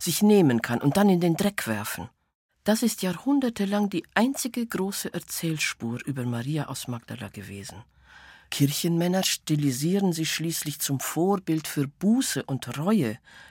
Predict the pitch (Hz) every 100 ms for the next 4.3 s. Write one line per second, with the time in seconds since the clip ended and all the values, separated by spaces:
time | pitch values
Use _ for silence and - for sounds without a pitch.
0 | - 127 127 127 143 131 135 165 139 -
1 | - 131 151 - 139 - - _ _ _
2 | - - 165 160 151 147 175 240 240 143
3 | 117 101 107 104 123 123 - 123 120 110
4 | 110 107 -